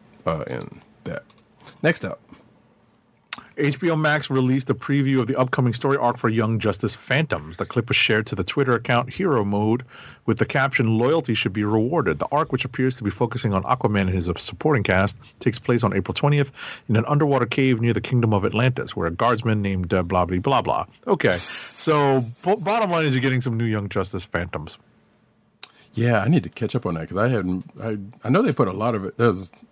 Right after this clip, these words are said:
Speaker 1: half of the season.
Speaker 2: Yeah, I'm behind. I've,
Speaker 1: Yeah.
Speaker 2: I've, I've missed out on a lot of that stuff. I, you know, they're, <sighs> they're putting them out in, like, these arcs.
Speaker 1: Right.
Speaker 2: And, you know, when I feel like, you know, I'm not on board with the arc, I'll, like, stop watching, and then that'll be, like, m-,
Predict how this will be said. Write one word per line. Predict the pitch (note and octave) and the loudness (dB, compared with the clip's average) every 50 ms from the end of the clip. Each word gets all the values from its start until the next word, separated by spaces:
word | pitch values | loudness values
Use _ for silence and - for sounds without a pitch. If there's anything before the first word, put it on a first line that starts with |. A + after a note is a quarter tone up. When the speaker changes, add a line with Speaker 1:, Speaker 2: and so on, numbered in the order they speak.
| _ _ _ _ _ _ _ - - | _ _ _ _ _ _ _ -20 -6
Speaker 1:
half | - A#2 A2+ - | -2 -2 -2 0
of | - A2 F#2+ F#2 F2+ E2+ | 0 -4 -2 -4 -6 -8
the | - | -8
season. | - - B2+ G#2 E2+ | -2 -2 -2 0 0
Speaker 2:
Yeah, | D3 D3 C#3 B2+ C#3 | 0 0 2 2 2
I'm | E3 E3+ D3 | 0 0 0
behind. | D3 A2+ A#2 G#2 G#2+ A2 G#2+ G#2 G2+ | -2 -2 -2 -2 -2 -2 -4 -2 -2
I've, | G#2+ A2 B2 B2 | 0 2 2 0
Speaker 1:
Yeah. | G#2 G2+ A#2+ | 0 0 0
Speaker 2:
I've, | A#2+ G2+ F#2+ | 0 0 0
I've | A#2+ A#2 A#2 G#2+ | -2 -2 -2 -2
missed | A2+ A#2 A#2+ A#2 - | -4 -4 -6 -4 0
out | B2 G#2+ G#2+ G#2 | 0 0 0 0
on | G2+ F#2+ | -2 -4
a | F#2 | -4
lot | F2+ F2+ F2 F2+ F2 | -2 0 0 0 0
of | |
that | E2 D#2 D2+ - | -2 -4 -4 -4
stuff. | - - F2 E2 - - | -4 -2 -2 0 2 2
I, | F#2 F#2 - G2+ G2 G2 - - - - | 2 2 0 -4 -8 -6 -6 -8 -8 -4
you | - G3+ F#3+ | -2 0 2
know, | G3+ F#3+ F3+ | 2 2 2
they're, | E3 F#3+ G#3 G#3 F3+ - - - - - - - | 2 0 -2 -2 -4 -8 -4 -2 0 0 0 -2
<sighs> | - - - - - - - - | -4 -6 -8 -12 -16 -20 -20 -4
they're | _ D#3 D#3 | _ -2 -2
putting | - - A#3+ C#4 C#4 | 0 0 0 2 2
them | C4+ A#3 | 2 2
out | A#3 A3+ A3+ | 2 2 2
in, | G3+ F3 | 2 2
like, | E3+ D#3+ C3+ | 2 2 2
these | D3 C3+ - | 0 0 0
arcs. | - - A2 E3 F#3 - - - - - - _ _ _ _ | 0 0 0 0 0 -2 -8 -10 -10 -10 -12 _ _ _ _
Speaker 1:
Right. | - G#2 F#2+ D2 - _ _ _ _ _ _ _ _ C3+ | -2 -2 -2 -2 -4 _ _ _ _ _ _ _ _ 0
Speaker 2:
And, | C3 B2+ B2 B2 A#2+ A#2+ A#2 A2 A2 A2 A2+ - _ | 0 2 2 2 2 2 0 0 -2 -4 -6 -4 _
you | C3+ C3 C#3 | 0 2 2
know, | B2+ A#2 | 2 2
when | A2+ A#2 B2 A#2+ | 2 2 2 2
I | A#2 A2 | 2 2
feel | A2+ - - - C#3 C#3+ D3 | 0 -2 -2 -2 0 2 2
like, | C#3 C3+ C3 B2+ B2 B2+ _ - _ _ _ _ _ _ _ - _ _ _ _ | 2 2 2 2 0 -4 _ -20 _ _ _ _ _ _ _ -20 _ _ _ _
you | B2+ B2 | 0 0
know, | A2+ G#2 | 2 2
I'm | G2+ G#2+ A2 A#2 | 0 0 2 2
not | A#2+ A#2+ A#2+ | 2 2 4
on | A2+ A2+ A2 G2+ | 2 2 0 0
board | G2+ G2+ A2 B2 | 0 0 2 2
with | B2 B2+ B2+ | 2 2 0
the | C#3+ - | -2 -2
arc, | - A#2+ C3 C#3 D3 B2 | 0 0 0 0 0 0
I'll, | A2+ F#2 F#2+ | 0 2 2
like, | F#2 F2+ F2 - | 2 0 -4 -2
stop | - - A2+ A2+ - | 0 0 0 0 2
watching, | - E2+ G2 G#2 - B2 G#2+ G2+ | 2 0 2 2 0 -2 -2 -2
and | F#2 F2+ F#2+ | -2 0 0
then | G2 G2 F#2+ F#2 E2+ F2 B2 | 0 0 0 -2 -4 -6 -6
that'll | D3 G#2 G2 G2+ G2+ | -2 0 2 2 4
be, | G2 A2 | 4 4
like, | G2 G2 F#2 - | 4 4 2 2
m-, | F2+ F2+ F2+ F2+ F2+ F#2 - | 0 -2 0 0 0 -2 -2